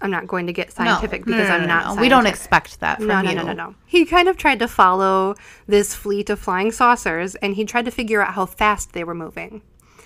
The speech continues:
Speaker 1: According to his calculations, the U F Os were flying at about one thousand seven hundred miles per hour,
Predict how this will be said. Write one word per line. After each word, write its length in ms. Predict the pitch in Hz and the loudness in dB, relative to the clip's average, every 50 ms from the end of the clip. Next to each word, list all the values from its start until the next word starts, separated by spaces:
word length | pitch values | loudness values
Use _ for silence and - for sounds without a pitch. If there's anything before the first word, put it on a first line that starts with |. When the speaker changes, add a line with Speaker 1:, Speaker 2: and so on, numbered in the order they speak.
| - - - _ - | -20 -20 -16 _ -12
Speaker 1:
According 400 | 208 - - 254 269 285 294 - | -10 -6 -2 -2 0 0 -2 -2
to 80 | 285 | -4
his 140 | 277 277 - | -6 -4 -2
calculations, 1000 | - 247 240 - 311 302 233 180 180 - - 185 165 175 202 247 - - - - - | -2 -4 -2 -2 -4 -4 -4 -4 -4 -6 -8 -8 -8 -6 -8 -10 -12 -16 -20 -18 -10
the 100 | - 208 196 | -8 -4 -2
U 160 | 202 208 214 | 0 0 0
F 160 | 220 220 - | 0 -2 -2
Os 260 | 214 196 196 196 190 196 | -2 0 0 -2 -2 -4
were 160 | 185 185 180 | -4 -6 -6
flying 440 | - - 185 180 180 180 196 185 180 | -6 -6 -4 -2 -2 -2 -4 -4 -6
at 80 | 180 185 | -6 -4
about 260 | 180 180 165 160 - | -2 -2 -4 -4 -2
one 260 | 175 185 202 226 240 | -4 -4 -2 -2 -2
thousand 520 | 220 226 208 196 202 202 196 202 202 190 | 0 0 0 0 0 -2 -2 -4 -4 -6
seven 340 | - - 175 180 180 202 202 | -4 -4 -4 -2 -2 -4 -4
hundred 480 | 196 - - 196 190 190 196 190 175 180 | -4 -2 -2 -2 -2 -2 -4 -6 -6 -6
miles 480 | 185 170 165 165 170 165 165 170 - | -4 -4 -4 -4 -4 -6 -10 -12 -14
per 240 | - - - 185 - - | -14 -10 -10 -8 -4 -2
hour, 460 | 160 156 156 - 175 - - 214 | -2 -2 -2 -4 -8 -10 -12 -14